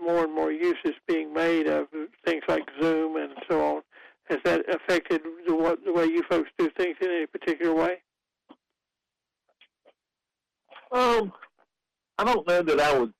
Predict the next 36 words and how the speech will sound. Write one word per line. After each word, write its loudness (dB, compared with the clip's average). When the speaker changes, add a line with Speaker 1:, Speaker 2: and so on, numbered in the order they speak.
Speaker 2:
say 4
that -2
it's -6
affected -4
us -2
in 0
a, 2
in 2
a 2
negative 2
way 2
or -2
e-, -12
or 0
even -2
a 0
positive 0
way. 0
It's, -4
um, 2
we've -2
had 0
more 0
clients -2
that -6
needed -2
support 0
for -2
them 2
to -2
be 2
able 0
to -2
do -2
work -2
from -10